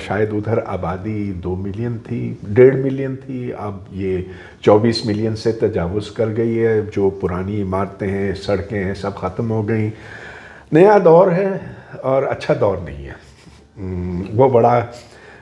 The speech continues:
प्यारा कराची था, बहुत साफ़ सुथरा, पुरअमन, पुरसुकून, ट्रैफिक कोई नहीं, हम सड़कों पे खेला करते थे, कोई मसला नहीं था और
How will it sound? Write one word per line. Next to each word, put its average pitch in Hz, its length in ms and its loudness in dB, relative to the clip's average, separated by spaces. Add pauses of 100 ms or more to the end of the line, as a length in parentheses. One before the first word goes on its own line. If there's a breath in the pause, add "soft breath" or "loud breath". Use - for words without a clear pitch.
(120)
प्यारा 104 300 4
कराची 110 480 -2
था, 101 280 -8
बहुत 101 320 -2
साफ़ 104 360 0
सुथरा, 104 560 -4 (160)
पुरअमन, 107 600 -2 (880 soft breath)
पुरसुकून, 156 880 6 (480 loud breath)
ट्रैफिक 123 420 2
कोई 123 220 2
नहीं, 117 500 -2 (840 soft breath)
हम 104 420 0
सड़कों 104 420 2
पे 110 140 2
खेला 104 360 -2
करते 104 380 -2
थे, 107 400 -6
कोई 135 280 -4
मसला 107 420 -6
नहीं 104 180 -8
था 95 520 -8 (580 loud breath)
और 110 240 4